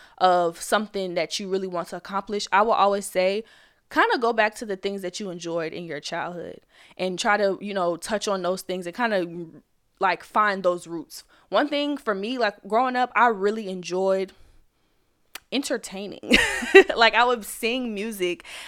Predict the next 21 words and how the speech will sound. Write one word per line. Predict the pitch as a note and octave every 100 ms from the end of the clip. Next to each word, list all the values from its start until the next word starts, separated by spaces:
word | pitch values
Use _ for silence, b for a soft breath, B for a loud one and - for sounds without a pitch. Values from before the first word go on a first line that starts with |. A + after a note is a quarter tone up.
| B
Um, | - F#3 F3
I | F3
can't | - A3+ G#3
sing | - F#3+ F3+
that | E3 E3+
good. | E3 D#3+
Well, | D#3+ E3+
people | - C#4+ A#3
think | F#3 F3
I |
can | - -
sing, | - -
but | F3
that's | F#3+ A3+
a | F3+
whole | F3
nother | F3 D#3
conversation | D#3+ E3+ E3 D#3+ D#3+ E3
for | E3+
another | D3+ D3+ C#3+
day. | D#3 D#3